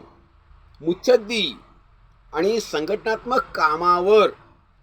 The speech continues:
भर देणारा असा नेता ते कार्यकर्ता, कार्यकर्ता ते नेता असा त्यांचा प्रवास झालेला आहे.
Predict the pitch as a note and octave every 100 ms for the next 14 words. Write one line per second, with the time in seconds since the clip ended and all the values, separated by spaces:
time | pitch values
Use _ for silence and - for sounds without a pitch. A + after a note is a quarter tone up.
0 | _ - A2+ G3 B3 G3+ E3 B2+ A2+ B2+
1 | A#2 D#2 G#1 - - - - - - -
2 | - - - - - C#3+ - A#3+ C#4 D#4
3 | - - - - D#3 E3 E3+ A#3+ B3 C4+
4 | - G#3+ G#3+ A3 F3+ D#3 C#3+ - D#3 G#3+
5 | A3 A3 A#3+ B3+ A#3+ G#3+ G#3 G#3 D3 -
6 | - - - - - B2+ D3 A#3 B3 B3+
7 | G3+ E3+ F#3 G3 A3+ D3 E3+ F3+ D#3 C#3+
8 | C#3 A#2 G2 A#2 G2 C2+ -